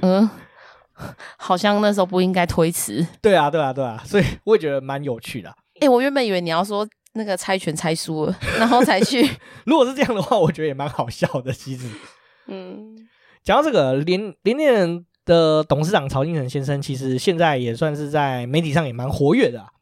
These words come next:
Speaker 2: 毕竟他现在是抗中保台的，算是冲车大将军吧。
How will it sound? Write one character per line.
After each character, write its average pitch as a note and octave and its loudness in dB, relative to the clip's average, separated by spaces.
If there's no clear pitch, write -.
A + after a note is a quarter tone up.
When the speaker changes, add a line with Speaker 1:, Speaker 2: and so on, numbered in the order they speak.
Speaker 2:
毕 G3+ -8
竟 F3 -12
他 D#3+ -8
现 E3+ -2
在 D#3+ -4
是 D3+ -4
抗 F#3+ -2
中 E3 -2
保 A#2+ -2
台 B2 -8
的， A#2+ -4
算 C#3 -2
是 C#3 -4
冲 F3 -2
车 E3 4
大 D3 2
将 C#3 -4
军 C3 -4
吧。 B2 -6